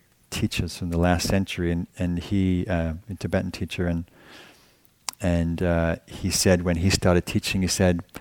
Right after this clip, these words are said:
you know, I look at my teachers and I think, "Who am I to teach? I am, I'm, I'm nothing compared to my teachers."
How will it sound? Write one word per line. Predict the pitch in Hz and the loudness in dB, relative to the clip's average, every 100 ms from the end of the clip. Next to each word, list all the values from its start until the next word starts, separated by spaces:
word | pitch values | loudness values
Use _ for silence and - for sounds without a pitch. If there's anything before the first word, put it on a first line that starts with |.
| - - - | -20 -20 -6
you | 101 | -2
know, | 92 | 0
I | |
look | 98 101 113 | 4 4 4
at | 117 | 2
my | 104 90 | 2 0
teachers | - - 113 104 92 | 0 -4 -2 -4 -4
and | 92 | -4
I | |
think, | 87 95 - | -2 -4 -6
"Who | - 117 117 | -6 0 0
am | 110 | 2
I | 101 | 0
to | 98 92 | 0 -6
teach? | - - 101 - - | -10 -8 -8 -8 -10
I | - 95 | -6 -4
am, | 95 92 - | -4 -4 -2
I'm, | 92 92 95 | -2 -2 -2
I'm | 95 92 | 0 2
nothing | 98 104 104 98 | 2 2 -2 -4
compared | 98 95 90 | -4 -4 -4
to | 87 | -4
my | 87 | -4
teachers." | 85 - - - 90 - | -4 -8 -8 -10 -10 -12